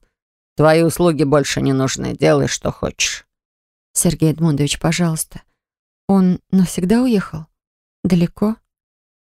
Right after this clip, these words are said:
«Да кто его знает, он у меня больно своенравный.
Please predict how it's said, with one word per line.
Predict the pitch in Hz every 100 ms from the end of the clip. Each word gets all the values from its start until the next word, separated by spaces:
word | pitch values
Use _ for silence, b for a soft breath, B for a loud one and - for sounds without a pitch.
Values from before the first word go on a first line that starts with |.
| _ -
«Да | 165
кто | - - 190
его | 180 151 147
знает, | 143 147 139 127
он | 160 160
у |
меня | 160 165 160
больно | 160 156 156 147
своенравный. | - 156 160 160 165 143 123 -